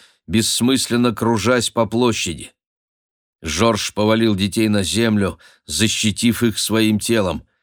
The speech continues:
Из полицейского участка иорданские солдаты открыли огонь. Израильтяне выскочили из джипов и, укрывшись за ними, стали стрелять в ответ. Пули летели со всех сторон.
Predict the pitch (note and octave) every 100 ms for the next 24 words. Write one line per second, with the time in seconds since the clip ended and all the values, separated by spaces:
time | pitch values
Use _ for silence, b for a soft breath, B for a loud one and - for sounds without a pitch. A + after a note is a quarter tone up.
0 | _ _ _ - E2 - G#2 F#2 - G#2+
1 | G2+ F#2 G2 F#2+ - G#2+ G#2 - G#2 -
2 | b b F#2 G2 F2 A2+ A2 - A2 -
3 | G#2 F#2+ A2 G#2+ G2+ G2 - A2+ G#2+ G#2
4 | G2 G#2 F#2 D2 b b b - F#2+ A2
5 | A2 G2+ - A#2+ A2 G2 A#2 A#2+ A#2 G#2
6 | G#2 G#2+ D#2+ D#2+ F2+ B2+ B2 A2 - b
7 | b - A#2 G#2+ B2+ C3+ A#2+ - A2+ E2+
8 | - A#2+ B2 A#2 - B2 A#2 A2 - G#2+
9 | A2+ A2+ A2+ G#2+ G2+ E2 - _ _ _
10 | _ _ _ _ A2+ A2+ G#2+ G2 F#2+ A2+
11 | G#2+ G2+ - F#2 - G#2+ G2 - G2 G2
12 | F2+